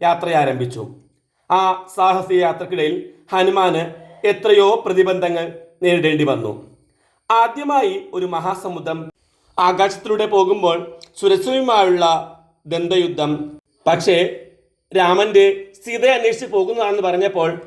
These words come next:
അവൾ ഹനുമാനെ അനുഗ്രഹിച്ചയക്കുന്നു. തുടർന്ന് യാത്രാമധ്യേ നേരിടേണ്ടി വരുന്നത് സിംഹിക എന്ന രാക്ഷസിയെ ആയിരുന്നു. ഏതൊരാളിൻ്റെയും നിഴൽ പിടിച്ച് വലിച്ച് താഴെയിട്ട് സംഹരിച്ച്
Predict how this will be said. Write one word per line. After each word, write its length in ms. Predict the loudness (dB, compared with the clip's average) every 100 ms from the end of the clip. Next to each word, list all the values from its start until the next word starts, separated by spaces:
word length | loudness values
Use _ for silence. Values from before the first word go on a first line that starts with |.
| -20 _ 0 2
അവൾ 180 | 4 2 0
ഹനുമാനെ 500 | 0 2 2 2 0 -2
അനുഗ്രഹിച്ചയക്കുന്നു. 880 | -4 0 2 2 2 0 -2 -6 -8 -12 -20 _ _ _ _ 2
തുടർന്ന് 360 | 4 6 4 2 -4 -20 _ 0 2
യാത്രാമധ്യേ 640 | 2 0 -2 -2 0 2
നേരിടേണ്ടി 320 | 4 4 4 4
വരുന്നത് 320 | 2 -2 -4 -6 -12 _ _ _ 0
സിംഹിക 480 | 2 4 2 2 4 4 2
എന്ന 140 | 0 -2 -4 -14 -6
രാക്ഷസിയെ 580 | -2 -2 -4 -10 2 4 6
ആയിരുന്നു. 320 | 4 0 -4 -6 -10 _ _ 2
ഏതൊരാളിൻ്റെയും 880 | 4 6 6 4 2 -4 -6 -4 -4 -6 -18 _
നിഴൽ 220 | 0 2 2
പിടിച്ച് 260 | 2 2 2 4
വലിച്ച് 320 | 2 2 -2 -2 0
താഴെയിട്ട് 580 | 4 4 4 2 0 0 -2 -8 -20 _ -2
സംഹരിച്ച് 640 | 0 2 4 4 4 0